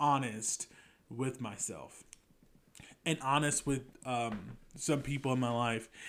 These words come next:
And not that I've been dishonest or, like, I've been lying to people, but there's some things, like, I've been feeling and communicating with them about situations in my life or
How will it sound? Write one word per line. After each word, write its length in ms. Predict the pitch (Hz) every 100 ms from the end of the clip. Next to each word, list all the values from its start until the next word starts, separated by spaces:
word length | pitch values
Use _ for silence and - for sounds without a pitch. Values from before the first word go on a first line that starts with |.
| - - -
And 120 | 175
not 240 | 175 214
that 100 | 220 185
I've 140 | 170
been 280 | 143 123 113 -
dishonest 880 | 135 151 311 - 110 110 127 185 -
or, 120 | 127
like, 240 | 127 123 -
I've 140 | 120 131
been 260 | 123 113
lying 320 | 107 110 151 156
to 80 | 117
people, 400 | - 120 120 117
but 380 | 127 123 113 - - - - -
there's 220 | 175 190
some 160 | 196 160
things, 340 | 180 180 175
like, 180 | 160 -
I've 220 | 131 156
been 140 | 156 151
feeling 640 | - 151 156 170 196 190
and 120 | 139
communicating 840 | 139 123 131 131 143 131 131 131 127
with 340 | 120 139 147 -
them 460 | 127 123 139 156 151
about 480 | 127 127 127 123 107
situations 680 | - 131 120 120 - 123 117
in 80 | 113
my 100 | 110
life 380 | 139 156 151
or 220 | 113 110